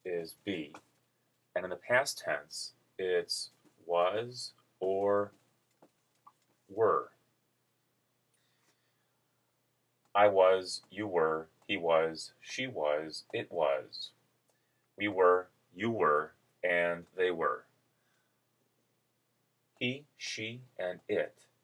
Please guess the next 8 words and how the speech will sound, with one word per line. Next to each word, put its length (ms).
use 580
was. 600
All 220
the 120
other 480
subjects 800
will 240
use 540